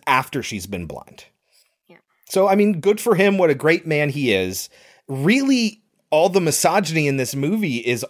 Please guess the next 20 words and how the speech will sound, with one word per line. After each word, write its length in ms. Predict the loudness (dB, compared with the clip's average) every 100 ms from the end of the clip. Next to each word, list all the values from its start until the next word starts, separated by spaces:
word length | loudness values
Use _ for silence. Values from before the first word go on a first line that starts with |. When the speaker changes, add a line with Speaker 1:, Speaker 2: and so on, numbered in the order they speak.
| 0
Speaker 1:
all 760 | 2 4 4 2 2 -2 -8 -4
in 180 | -2 0
Audrey 320 | -2 -2 -2
Hepburn's 360 | -2 -2 -6 -10
character. 560 | -14 -16 -18 -20 -20 -14
Speaker 2:
Mm-hmm. 460 | -12 -10 -10 -8 -4
Speaker 1:
Because 220 | 0 0
she's 240 | 0 -2
very, 640 | -4 -14 -4 2 4 4 0
very 640 | -6 -12 -2 0 0 -4
much, 720 | -4 -4 -4 -6 -10 -10 -12 -18 _ _ _ _ _ _
"All 320 | 0 4 4
I 80 | 4
wanna 340 | 2 0 -2 -4
do 420 | -2 -2 0 -2
is 200 | -6 -6
live 300 | -4 -4 -6
for 180 | -8 -6
Sam." 520 | -6 -8 -12 -20 -20 -8
Speaker 2:
Yes. 560 | -2 0 0 -6 -10